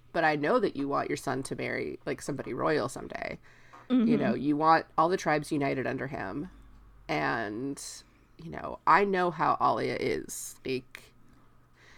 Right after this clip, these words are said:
Speaker 1: and she calls him, she says, "She's sister to one who is like my brother," which I like that they don't try to make it that Hera is carrying some torch for Paul or anything. Like, she has basically
Speaker 2: Yeah.
Speaker 1: accepted, like, "That's, like, my little brother,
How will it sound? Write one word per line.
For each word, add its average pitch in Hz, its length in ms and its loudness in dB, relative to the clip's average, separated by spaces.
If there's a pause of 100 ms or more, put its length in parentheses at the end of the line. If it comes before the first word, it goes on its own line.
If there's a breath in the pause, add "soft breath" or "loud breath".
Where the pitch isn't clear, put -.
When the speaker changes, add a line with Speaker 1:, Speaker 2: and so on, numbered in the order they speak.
(260 soft breath)
Speaker 1:
and 175 100 -2
she - 120 0
calls 302 280 10
him, 220 80 2
she 233 120 -2
says, 190 180 4
"She's - 200 -4
sister 233 320 -4
to 214 80 4
one 180 180 4
who 180 80 0
is 160 120 0
like 147 160 -4
my 147 80 0
brother," 117 380 -4
which 175 160 -2
I 233 60 2
like 226 280 0
that 226 140 -4
they 190 180 2
don't 151 340 -2
try - 160 -2
to 147 120 -4
make 131 180 -6
it 143 200 -4
that - 80 -8
Hera 147 280 -2
is - 240 -6
carrying 135 340 -4
some - 140 -8
torch 127 380 -6
for - 120 -8
Paul - 400 -2
or - 60 -6
anything. - 500 -8
Like, 143 140 -8
she - 220 0
has 175 160 4
basically 147 480 0
Speaker 2:
Yeah. 226 220 6
Speaker 1:
accepted, - 260 -8
like, 90 560 -8 (320)
"That's, 294 240 -4
like, 240 100 -4
my 233 100 -2
little 220 200 0
brother, 165 440 -4